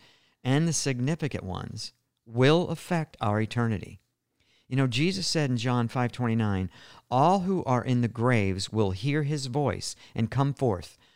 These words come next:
those who have done good to the resurrection of life, and those who have done evil to the res-, resurrection of damnation." Now, also the resurrection of, he's talking about those who have done good. The good is those who have repented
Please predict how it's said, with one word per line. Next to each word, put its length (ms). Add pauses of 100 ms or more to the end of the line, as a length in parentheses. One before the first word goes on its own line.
(140)
those 400
who 140
have 220
done 240
good 360 (220)
to 80
the 100
resurrection 720
of 100
life, 400 (320)
and 180
those 300
who 140
have 160
done 280
evil 460 (240)
to 80
the 100
res-, 340 (200)
resurrection 680
of 180
damnation." 720 (520)
Now, 100
also 280
the 140
resurrection 560
of, 60 (280)
he's 180
talking 220
about 160
those 200
who 40
have 140
done 180
good. 480 (220)
The 100
good 300
is 220
those 280
who 220 (140)
have 200
repented 720